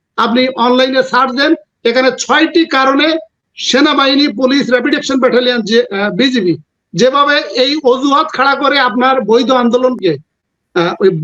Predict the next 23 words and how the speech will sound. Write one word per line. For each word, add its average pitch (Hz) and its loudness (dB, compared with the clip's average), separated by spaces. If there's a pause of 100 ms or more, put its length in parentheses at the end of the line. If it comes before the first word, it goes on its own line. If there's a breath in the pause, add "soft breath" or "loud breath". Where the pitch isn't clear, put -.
(120)
বৈধ 262 2
আন্দোলনকে 285 2
আপনাকে 262 0
দমন 277 0
করার 269 0
জন্য 277 2
মৃত্যু 262 2
ঘটাচ্ছে, 233 0 (460)
আপনারাও 285 0
একইভাবে 254 2 (160)
পুলিশ, 254 2 (160)
বিজিবি, 247 0
র্যাপিড 240 0
অ্যাকশন 233 0
ব্যাটালিয়ন, 196 0 (280)
সেনাবাহিনীর 254 0
মৃত্যু 254 -2
ঘটাতে 247 2
পারবেন, 254 -2 (300)
এই 302 2
আইনেই 285 2 (100)
বলা 196 0
আছে। 139 -14